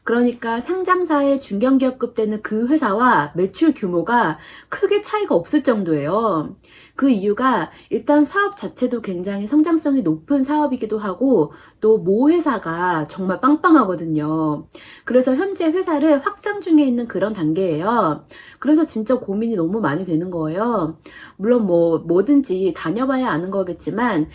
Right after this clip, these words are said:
그냥 제가 추측하기로는 가늘고 길게 다니기 위해서는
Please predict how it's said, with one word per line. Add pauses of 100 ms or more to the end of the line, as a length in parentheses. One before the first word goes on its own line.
(160)
그냥
제가
추측하기로는 (320)
가늘고
길게
다니기
위해서는